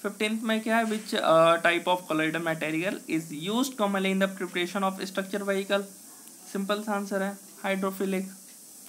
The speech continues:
नेक्स्ट की ओर मूव करते हैं। अ, "When charcoal powder is dusted on the surface of water,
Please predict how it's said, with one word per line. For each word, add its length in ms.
नेक्स्ट 240
की 60
ओर 60
मूव 240
करते 260
हैं। 220
अ, 420
"When 240
charcoal 500
powder 300
is 220
dusted 280
on 220
the 220
surface 360
of 160
water, 340